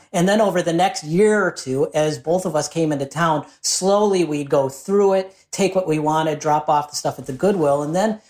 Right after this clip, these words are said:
uh, I remember this very clearly, and it was a really sort of crystallizing moment for me. We got down to the very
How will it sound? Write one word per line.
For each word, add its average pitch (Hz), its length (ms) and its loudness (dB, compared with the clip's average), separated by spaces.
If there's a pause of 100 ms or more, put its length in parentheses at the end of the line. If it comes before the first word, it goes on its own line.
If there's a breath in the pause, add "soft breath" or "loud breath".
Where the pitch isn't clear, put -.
(140)
uh, 165 180 2
I 170 240 0
remember 202 320 0
this 165 200 -2
very 269 280 -2
clearly, 170 640 -2
and 127 80 -10
it 151 80 -8
was 156 140 0
a 175 80 2
really 214 480 2 (160 loud breath)
sort 208 180 0
of - 80 -4
crystallizing 143 800 0
moment 160 320 0
for 135 160 -6
me. 131 100 -6
We 165 140 0
got 233 240 0
down 165 200 0
to 156 80 -10
the 143 100 -4
very 151 320 0